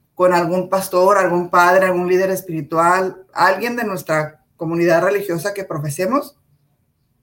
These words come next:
que nos transmita paz, nos dé tranquilidad y nos haga sentirnos mejor. También podemos, hay empresas que tienen algún programa de asistencia para sus colaboradores. Si en la empresa en la que estamos laborando la tienen,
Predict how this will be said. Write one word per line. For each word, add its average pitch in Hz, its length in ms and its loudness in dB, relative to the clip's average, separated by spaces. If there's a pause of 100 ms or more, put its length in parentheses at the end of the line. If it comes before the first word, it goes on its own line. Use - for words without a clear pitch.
(420)
que 196 140 0
nos 175 160 -2
transmita 170 520 -2
paz, 185 340 2
nos 170 120 -4
dé 160 80 -4
tranquilidad 160 680 -4
y 185 60 -2
nos 151 200 -6
haga 147 160 -4
sentirnos 143 420 -4
mejor. 151 440 -4 (1400)
También 214 320 0
podemos, 240 560 -4
hay 208 180 2
empresas 226 520 -4
que 202 120 -8
tienen 185 280 -4
algún 165 260 -4
programa 185 420 -2
de 185 60 -2
asistencia 185 840 -4
para 147 220 -2
sus 143 180 -6
colaboradores. 160 840 2
Si 170 240 -4
en 160 100 0
la 156 60 0
empresa 156 380 0
en 247 60 -2
la 247 100 -4
que 208 60 -10
estamos 185 300 -8
laborando 156 440 -2
la 135 180 -2
tienen, 214 520 -2